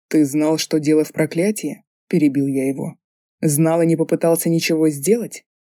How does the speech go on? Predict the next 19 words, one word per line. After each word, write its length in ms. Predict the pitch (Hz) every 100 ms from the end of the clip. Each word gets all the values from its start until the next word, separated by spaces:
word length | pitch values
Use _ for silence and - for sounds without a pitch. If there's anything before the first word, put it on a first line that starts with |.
| _ _ _
«Конечно, 720 | - 147 143 151 151 - 170
знал», 500 | 170 190 190 127 113 _ _ _
фыркнул 440 | - 139 - 131
король. 420 | - 139 127 123 _ _ _
«Любой, 560 | 143 160 185 185 175 156
кто 180 | -
должен 420 | 139 139 131 135 135
занять 360 | 143 143 135
этот 240 | - 143 -
трон», 340 | 180 208 208 _ _ -
он 160 | 139 135
похлопал 460 | 135 - 139 139
ладонью 420 | 143 143 165 190 175
по 80 |
подлокотнику 640 | - 143 139 139 139 143 156
кресла, 460 | 170 175 - 131 - _ _ _ -
«знает 600 | 156 143 156 175 214 208
истинную 600 | 202 202 - 196 190 185
историю. 640 | 175 - 143 123 120 120